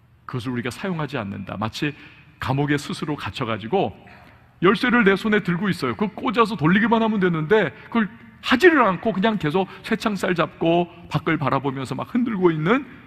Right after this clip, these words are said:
안타까운 모습과 같습니다. 여러분, 우리가 회개할 때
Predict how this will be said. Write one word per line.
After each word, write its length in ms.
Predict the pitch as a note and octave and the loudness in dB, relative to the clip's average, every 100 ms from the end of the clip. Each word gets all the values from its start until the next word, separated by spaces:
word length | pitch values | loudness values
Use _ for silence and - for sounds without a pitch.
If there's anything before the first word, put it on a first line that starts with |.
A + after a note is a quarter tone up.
| - - | -20 -10
안타까운 520 | B2 B2 B2+ - B2+ A2+ | -6 -6 -6 -4 -4 -4
모습과 320 | G2 - G2+ | -8 -10 -12
같습니다. 760 | E2+ - - - E2+ - - - _ - _ | -12 -14 -14 -12 -12 -14 -16 -20 _ -20 _
여러분, 200 | A2 A2 | -8 -6
우리가 160 | G#2 G2+ | -4 -2
회개할 580 | C3 C#3 C#3 G2+ F#2+ - | 0 2 0 -2 -6 -8
때 220 | - | -8